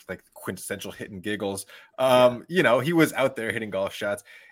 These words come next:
Speaker 1: It sounds like, uh, you, you see these tweets where Tiger's talking about his TrackMan numbers, um, and his, like, club speed and ball speed i-, is, like,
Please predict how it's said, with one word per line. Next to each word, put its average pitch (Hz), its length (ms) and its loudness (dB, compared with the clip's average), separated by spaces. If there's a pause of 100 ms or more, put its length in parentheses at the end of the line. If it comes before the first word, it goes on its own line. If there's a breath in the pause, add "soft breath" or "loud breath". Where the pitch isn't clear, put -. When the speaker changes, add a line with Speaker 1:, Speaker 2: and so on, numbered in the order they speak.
Speaker 1:
It 127 140 -6
sounds 160 460 -4
like, 131 520 -4
uh, 110 180 -4
you, 123 180 -12
you 143 80 -12
see - 160 -12
these 135 220 -10
tweets 95 380 -14
where 92 180 -10
Tiger's 92 380 -8
talking 92 360 -8
about 92 160 -4
his 85 220 -12
TrackMan - 460 -12
numbers, 131 420 -6 (400 loud breath)
um, 107 260 0
and 120 120 -4
his, 110 240 0
like, 107 240 4 (280)
club - 220 -4
speed 120 300 -4
and 110 120 -2
ball 95 240 0
speed 139 360 -6
i-, - 20 -2
is, 107 480 -6
like, 113 400 -2